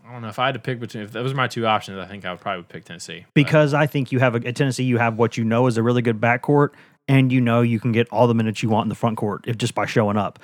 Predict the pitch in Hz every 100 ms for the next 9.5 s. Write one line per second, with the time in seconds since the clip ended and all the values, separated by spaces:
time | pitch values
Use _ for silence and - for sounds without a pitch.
0 | - - 127 - 143 175 156 - 170 170
1 | 165 139 143 156 113 117 123 117 135 143
2 | 123 127 123 117 110 104 104 101 95 90
3 | 85 87 87 87 - 87 87 - - 247
4 | 180 190 170 160 160 156 208 120 104 -
5 | 104 - 117 120 135 143 139 - - -
6 | - 135 135 131 170 151 143 131 139 131
7 | 113 123 - - 113 107 117 117 123 135
8 | 123 120 113 110 113 123 135 139 117 135
9 | 117 120 117 - -